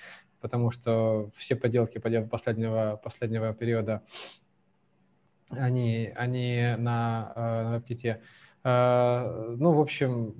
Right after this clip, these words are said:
у них фичи такие, что, э, V P N включён в браузер, э, там, э, ты браузер, ты, ты, ты лазишь, у тебя там токены какие-то начисляются, э, потом можно, в общем, ну, разная интеграция с, там, с криптовалютными кошельками, ну, в общем,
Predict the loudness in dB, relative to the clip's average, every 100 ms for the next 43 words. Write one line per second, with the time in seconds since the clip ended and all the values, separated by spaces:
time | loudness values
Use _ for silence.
0 | 0 6 6 6 4 4 6 6 6 4
1 | 6 6 4 2 4 4 -2 -16 _ 0
2 | 2 4 4 6 8 8 6 6 8 6
3 | 6 8 10 10 8 4 2 0 -2 0
4 | 4 4 4 2 4 4 4 0 0 2
5 | 2 0 -2 -2 0 6 8 10 8 6
6 | 4 4 0 2 4 6 6 6 0 -4
7 | -2 0 -2 0 0 2 0 2 -2 -2
8 | -6 -2 2 4 2 0 -4 -4 -8 -20
9 | -16 0 4 4 4 0 2 2 2 2
10 | 0 2 2 2 2 0 -2 -6 -12 -6
11 | -4 -4 -8 -14 -20 -12 -8 -6 4 4
12 | 4 -2 -12 -10 2 4 4 4 6 6
13 | 4 -2 -2 -2 0 -4 -4 0 2 2
14 | 2 -2 -2 -2 4 6 8 6 4 -2